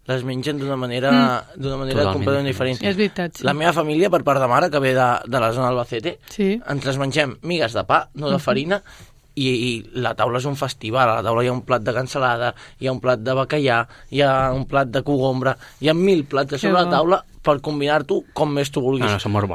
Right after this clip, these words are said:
Speaker 3: molt versàtils.
Speaker 1: Llavors,
Speaker 2: Sí.
Speaker 1: a, a una altra, eh, zona ho fan tot barrejat.
Speaker 2: Sí.
Speaker 1: I em sembla un plat,
Speaker 2: Són molt
Speaker 1: eh, espectacular
Speaker 2: versàtils,
Speaker 1: per
Speaker 2: sí.
Speaker 1: això.
Speaker 3: No, no, està, està, està molt guai, la veritat, les migues, pf, bueno, sí, molen molt. Següent pregunta, Albert.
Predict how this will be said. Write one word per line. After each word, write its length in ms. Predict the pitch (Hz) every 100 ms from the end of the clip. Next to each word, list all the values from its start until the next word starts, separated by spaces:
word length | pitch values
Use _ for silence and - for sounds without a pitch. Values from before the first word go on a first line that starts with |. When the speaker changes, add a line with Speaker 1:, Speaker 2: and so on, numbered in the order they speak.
| 90
Speaker 3:
molt 220 | 98 113 120
versàtils. 480 | 101 - 92 107 -
Speaker 1:
Llavors, 480 | 147 143 160 165 208
Speaker 2:
Sí. 40 |
Speaker 1:
a, 240 | 151 143 135 -
a 60 |
una 160 | 151 160
altra, 760 | 170 175 170 165 160 156 143 -
eh, 720 | 165 165 156 156 156 151 156 151
zona 440 | 185 196 214 208
ho 80 | 185
fan 200 | 165 160
tot 220 | 175 143
barrejat. 580 | 160 151 143 143 127 120 - - -
Speaker 2:
Sí. 180 | - -
Speaker 1:
I 220 | 185 135
em 120 | 127 127
sembla 260 | 151 151
un 100 | 151
plat, 160 | 139 131
Speaker 2:
Són 120 | 226
molt 180 | 220 -
Speaker 1:
eh, 60 | 185
espectacular 440 | 131 - 117 117
Speaker 2:
versàtils, 80 | 165
Speaker 1:
per 100 | 131
Speaker 2:
sí. 80 | 175
Speaker 1:
això. 200 | 101 110 - - - - - - - - - - 135
Speaker 3:
No, 160 | 117
no, 40 | 117
està, 240 | - 107
està, 240 | 98 104
està 180 | 95 95
molt 140 | 98 95
guai, 220 | 98 104
la 80 | 95
veritat, 260 | 95 104
les 180 | 98 95
migues, 260 | 98 110 104
pf, 580 | - - 98 - - -
bueno, 240 | - 104 90
sí, 100 | 107 - - - - -
molen 260 | 143 127
molt. 260 | 110 117 104 - - -
Següent 240 | - 160 196
pregunta, 280 | 180 190 175
Albert. 280 | 185 160